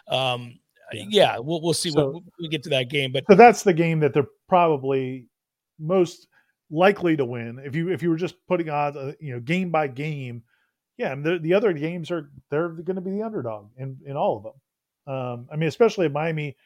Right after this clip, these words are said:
Speaker 2: keeps doing, you know, if Miami, if Miami plays well against Pitt, if they play well again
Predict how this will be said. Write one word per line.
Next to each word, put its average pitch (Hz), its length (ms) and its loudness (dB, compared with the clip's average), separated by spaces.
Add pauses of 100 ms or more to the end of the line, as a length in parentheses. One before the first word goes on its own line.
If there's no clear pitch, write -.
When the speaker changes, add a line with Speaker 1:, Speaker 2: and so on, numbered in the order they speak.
(340)
Speaker 2:
keeps 170 260 -4
doing, 160 380 -2
you 196 60 2
know, 143 100 0
if 127 60 -8
Miami, 175 340 0
if 151 280 -8
Miami 185 480 0 (260)
plays 170 240 2
well 160 180 4
against 135 320 -6
Pitt, 110 360 -6
if 127 80 -10
they 151 100 -4
play 185 180 0
well 160 220 0
again 139 320 -10